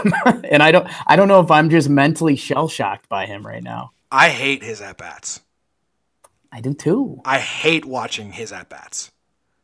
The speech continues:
Speaker 2: It's just not swinging, not swinging, not swinging, not swinging, swinging!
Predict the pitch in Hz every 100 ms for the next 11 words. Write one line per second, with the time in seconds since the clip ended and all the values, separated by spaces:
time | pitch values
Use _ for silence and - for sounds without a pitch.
0 | _ _ _ - 147 - 190 196 - -
1 | _ _ _ _ 117 127 196 208 220 208
2 | 202 175 170 175 185 175 165 147 156 -
3 | 170 160 151 147 151 - 160 147 147 -
4 | 349 311 151